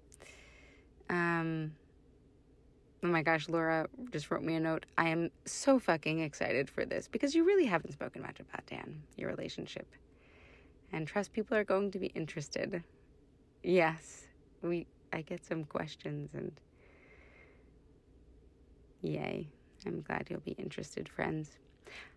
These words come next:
Um, yeah, so I mentioned that I sort of fall in love with him all over again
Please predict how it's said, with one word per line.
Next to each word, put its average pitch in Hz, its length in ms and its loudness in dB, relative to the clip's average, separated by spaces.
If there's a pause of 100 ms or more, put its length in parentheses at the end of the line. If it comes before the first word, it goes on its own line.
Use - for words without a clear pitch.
(480)
Um, 180 680 6 (320)
yeah, 208 240 10
so 202 180 8
I 185 100 12
mentioned 196 540 6
that 165 200 4
I 156 460 4 (140)
sort 160 220 4
of 156 80 -2
fall 156 220 6
in 151 80 2
love 151 140 0
with 151 80 0
him 151 140 2
all 151 320 0 (180)
over 151 220 2
again 147 500 0